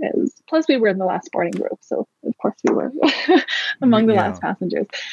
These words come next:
Speaker 1: Um, the flight attendant claimed my daughter and I didn't talk to each other throughout the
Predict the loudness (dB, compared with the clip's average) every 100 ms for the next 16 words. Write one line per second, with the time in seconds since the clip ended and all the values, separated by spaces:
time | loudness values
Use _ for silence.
0 | -14 -14 -2 4 6 6 4 2 2 2
1 | 0 0 0 2 2 2 2 0 0 -2
2 | -2 -2 -4 -4 -2 0 2 2 4 4
3 | 2 2 0 -2